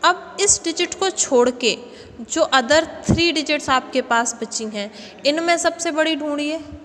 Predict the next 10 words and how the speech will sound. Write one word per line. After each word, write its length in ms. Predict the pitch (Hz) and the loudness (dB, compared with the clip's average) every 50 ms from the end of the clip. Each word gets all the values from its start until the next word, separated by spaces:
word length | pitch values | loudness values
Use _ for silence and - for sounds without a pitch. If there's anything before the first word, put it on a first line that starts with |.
| - - - - - - - - - - | -20 -20 -20 -20 -20 -20 -20 -20 -16 -12
इनमें 260 | 226 226 233 240 240 | -10 -8 -6 -6 -6
सबसे 300 | 240 - 247 240 - 262 | -6 -6 -6 -6 -4 -4
बड़ी 240 | 247 247 240 247 247 | -2 -2 -2 -2 -2
है 120 | 269 247 247 254 - | -2 -2 -2 -4 -2
ये 200 | 254 277 320 359 370 370 - - - - - - - - - | -2 0 0 0 -2 -4 -10 -16 -18 -18 -18 -20 -20 -8 -4
तो 60 | 302 | -2
ये 280 | 302 254 220 233 190 190 | -2 -2 -2 -4 -6 -6
लिख 200 | 196 - - - | -6 -10 -14 -16
लो। 140 | - - - - - - - - - - - - - - - - - - - - | -18 -20 -20 -20 -20 -20 -20 -20 -20 -20 -20 -20 -20 -20 -20 -20 -20 -8 0 2
अब 460 | 320 349 - - - - - - 247 | 2 2 2 -2 -12 -16 -16 -12 -4